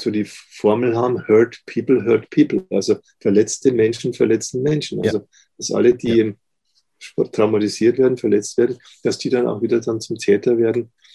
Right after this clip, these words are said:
Speaker 1: auf die eine oder andere Weise.
Speaker 2: Ja.
Speaker 1: Und das Allerwichtigste,
Speaker 2: Ja.
Speaker 1: was ich dann noch, äh, was da noch war,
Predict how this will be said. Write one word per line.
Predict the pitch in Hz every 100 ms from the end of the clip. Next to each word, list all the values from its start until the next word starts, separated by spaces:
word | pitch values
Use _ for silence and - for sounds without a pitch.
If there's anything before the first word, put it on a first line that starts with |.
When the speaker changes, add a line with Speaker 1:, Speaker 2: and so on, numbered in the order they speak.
| -
Speaker 1:
auf | 110 -
die | 117
eine | 98 107
oder | 110 107
andere | 110 123
Weise. | 147 127 101 _
Speaker 2:
Ja. | 95 87 - _ -
Speaker 1:
Und | 110
das | 107 -
Allerwichtigste, | 135 131 160 - 160 - 110
Speaker 2:
Ja. | - -
Speaker 1:
was | - 101
ich | 101 -
dann | 104
noch, | 104 - -
äh, |
was | - 95 110 110 110
da | 110
noch | 104 98
war, | 104 131